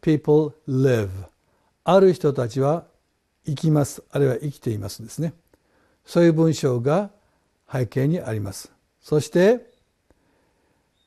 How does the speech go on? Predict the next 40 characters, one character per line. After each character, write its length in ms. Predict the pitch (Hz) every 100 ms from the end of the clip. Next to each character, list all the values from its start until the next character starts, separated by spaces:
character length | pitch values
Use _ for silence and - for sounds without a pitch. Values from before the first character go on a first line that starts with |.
| -
え 420 | 135 123 117 110
ー、 60 | 117
They 160 | 160
should 260 | 160 - 143
no 280 | 131 165 196
longer 480 | 190 170 175 180
live 360 | 123 127 147 156
for 280 | 156 147 135
themselves。 880 | 139 135 - - 104 95 98 - - _ _ _ _ _
彼 220 | - 151
ら 180 | 131 117
は 180 | 117 139
も 220 | 147 165
は 140 | 143 143
や 340 | 143 180 220 - _ _ _ _ _ _ -
自 160 | 135
分 220 | 139 151 139
た 160 | 139
ち 100 | 127
の 240 | 131 123 -
た 180 | 139 131
め 180 | 127 123
に 300 | 160 208 - _ _
生 120 | 139 120
き 140 | 135
る 180 | 123 117
べ 160 | 113
き 160 | 113 117
で 120 | 117
は 200 | 107 107
あ 60 | 113
り 100 | 117
ま 180 | 120 110
せ 200 | - 117
ん。 100 | 104 - _ _ _ _ _ _ _ -
こ 160 | 180
の 140 | 190 196
二 260 | - 202
つ 100 | -
の 300 | 170 139 127